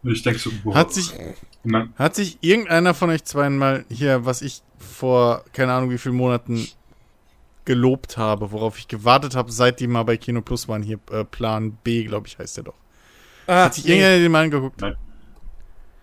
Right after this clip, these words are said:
Speaker 2: Ihr Schwachömmel.
Speaker 1: Hat, stimmt.
Speaker 2: Das ist halt, weil das ist halt ein arschgeiler deutscher Film, der aber so nicht produziert wird.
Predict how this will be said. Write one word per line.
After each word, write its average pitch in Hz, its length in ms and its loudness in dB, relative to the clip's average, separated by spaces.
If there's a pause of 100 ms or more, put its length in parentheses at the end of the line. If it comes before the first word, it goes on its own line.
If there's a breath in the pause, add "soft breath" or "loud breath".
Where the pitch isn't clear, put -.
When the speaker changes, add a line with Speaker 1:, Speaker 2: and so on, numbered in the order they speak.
(360)
Speaker 2:
Ihr 156 160 4
Schwachömmel. - 1200 2 (300)
Speaker 1:
Hat, - 200 -2 (180)
stimmt. - 240 0
Speaker 2:
Das 120 120 2
ist 165 180 2
halt, 165 220 8 (200)
weil 156 200 4
das 208 240 6
ist 196 140 -2
halt 170 200 4
ein 165 140 0 (340 loud breath)
arschgeiler 180 840 10
deutscher 156 420 6
Film, 156 400 2 (1500)
der 170 200 8
aber 160 220 8
so 165 220 4
nicht 170 400 4
produziert 185 600 2
wird. 117 300 -2